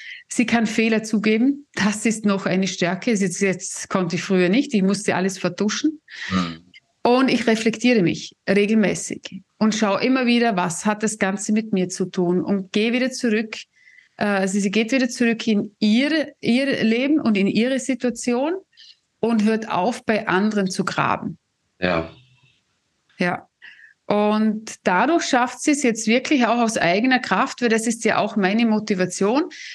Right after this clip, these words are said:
Speaker 1: dass sie ihre eigenen Grenzen überspringt. Dass sie, äh, alleine das machen kann, auch ohne mich an meiner S-, äh, an ihrer Seite, sondern dass sie alleine ihres, ihren Weg geht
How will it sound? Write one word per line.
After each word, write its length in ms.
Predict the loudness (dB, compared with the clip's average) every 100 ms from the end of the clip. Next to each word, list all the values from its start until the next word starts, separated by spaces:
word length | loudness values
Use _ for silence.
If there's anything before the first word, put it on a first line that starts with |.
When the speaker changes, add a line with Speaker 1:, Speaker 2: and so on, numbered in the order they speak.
| -20 _ _
Speaker 1:
dass 420 | -2 0 -2 -4
sie 160 | 2 2
ihre 360 | 4 2 2 2
eigenen 380 | 2 2 2
Grenzen 400 | 2 0 -2 -2
überspringt. 580 | -2 -2 -4 -6 -8 -12 -20 _ _ _ _ _ _ _ _ _ -4
Dass 260 | -4 -2
sie, 240 | 0 0 0
äh, 40 |
alleine 640 | 0 0 0 0 2 2 2
das 180 | 2 2
machen 220 | 2 2
kann, 200 | 0 0
auch 160 | 0 0
ohne 280 | 2 2
mich 260 | 2 2 0
an 100 | 2
meiner 220 | 2 2
S-, 140 | 0 0
äh, 40 |
an 380 | 0 0 0 0
ihrer 240 | 0 0
Seite, 480 | -2 -2 -2 -2 -2
sondern 320 | -2 -2 0
dass 180 | -2 -2
sie 180 | -2 0
alleine 380 | 0 0 0 2
ihres, 520 | 2 0 -2 -4 -8
ihren 340 | -2 0 0 0
Weg 300 | -2 -4 -2
geht 440 | 0 -2 -4 -14